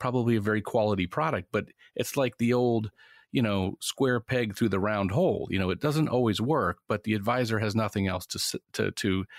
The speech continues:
uh, you know, p-, place their client's assets into. But,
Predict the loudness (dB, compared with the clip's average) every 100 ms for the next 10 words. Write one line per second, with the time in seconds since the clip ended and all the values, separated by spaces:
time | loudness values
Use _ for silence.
0 | -20 -16 -4 -2 -2 -2 -2 -2 -4 -6
1 | -16 -4 -2 -2 -4 -4 -2 -2 -2 -2
2 | -4 -4 -6 -4 -6 -4 -6 -4 -4